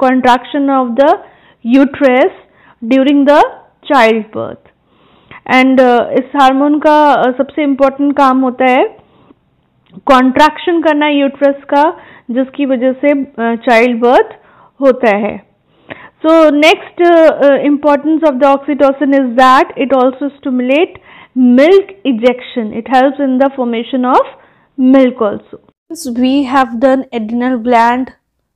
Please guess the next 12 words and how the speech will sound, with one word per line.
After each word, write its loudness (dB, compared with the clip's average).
thyroid 0
gland -2
and -6
pituitary -8
gland. -6
Now -6
we'll -2
continue -4
in -6
the -2
next, -8
uh, -6